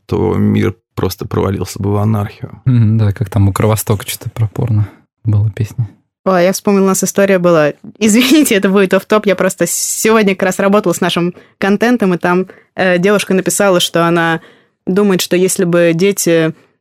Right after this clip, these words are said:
Speaker 3: рождались только в том случае, когда женщина получает оргазм, то у нас было бы намного меньше проблемы с перенаселением.
Speaker 2: Да, ну да, неудовлетворённость.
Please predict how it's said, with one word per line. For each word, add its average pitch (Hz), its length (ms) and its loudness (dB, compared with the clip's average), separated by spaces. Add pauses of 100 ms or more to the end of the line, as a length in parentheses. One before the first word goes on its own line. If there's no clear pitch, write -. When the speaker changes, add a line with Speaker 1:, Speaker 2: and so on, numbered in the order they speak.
(160)
Speaker 3:
рождались 190 600 0
только 175 420 0
в - 60 -4
том 190 140 0
случае, 196 320 -2
когда 170 300 0
женщина 180 340 0
получает 170 440 0
оргазм, 190 440 0
то 156 680 0
у 170 40 -4
нас 170 200 -2
было 165 220 -2
бы 160 120 -2
намного 160 360 0
меньше 151 640 -4 (340)
проблемы 160 360 -2
с - 60 -10
перенаселением. 151 800 -2 (180)
Speaker 2:
Да, 127 400 2
ну 110 400 -2
да, 120 120 4
неудовлетворённость. 113 880 2